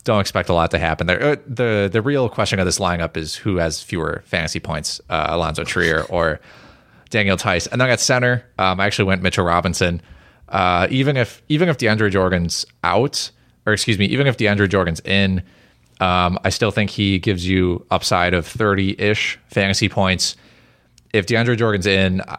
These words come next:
I may reconsider this, but as of right now,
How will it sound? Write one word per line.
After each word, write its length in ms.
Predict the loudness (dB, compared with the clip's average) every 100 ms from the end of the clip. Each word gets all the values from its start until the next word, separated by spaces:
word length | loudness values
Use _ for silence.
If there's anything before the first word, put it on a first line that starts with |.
| -4
I 80 | -2
may 500 | 0 0 2 2 2
reconsider 540 | 0 -2 -2 2 2
this, 220 | 2 0
but 400 | -2 0 0 -2 -8 _ -2
as 160 | 0
of 120 | 0 0
right 180 | 0
now, 420 | 0 0 2 0